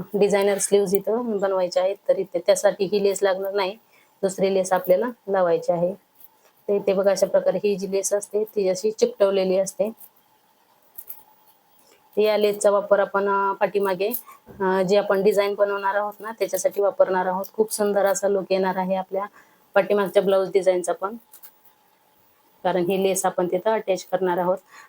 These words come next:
तर अशा प्रकारची लेस कशा प्रकारे आपण जोडू शकतो, ते तुम्ही व्हिडिओमध्ये नक्की बघा, कारण या व्हिडिओमध्ये शिकण्यासारखं खूप सारं आहे.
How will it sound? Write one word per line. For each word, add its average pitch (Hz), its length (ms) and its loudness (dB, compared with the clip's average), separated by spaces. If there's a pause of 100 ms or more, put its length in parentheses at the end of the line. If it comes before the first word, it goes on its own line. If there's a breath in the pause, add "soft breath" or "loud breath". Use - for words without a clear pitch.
(120)
तर 190 80 2
अशा 190 300 2
प्रकारची 196 520 0
लेस 190 200 -2
कशा 202 220 0
प्रकारे 190 340 0
आपण 190 320 -2
जोडू 190 260 0
शकतो, 185 400 -4 (180)
ते 190 80 2
तुम्ही 196 240 0
व्हिडिओमध्ये 190 480 0
नक्की 202 320 -2
बघा, 196 300 2 (920 soft breath)
कारण 196 220 2
या 202 120 2
व्हिडिओमध्ये 196 580 2
शिकण्यासारखं 190 580 0 (120)
खूप 226 240 0
सारं 196 220 0
आहे. 190 260 -2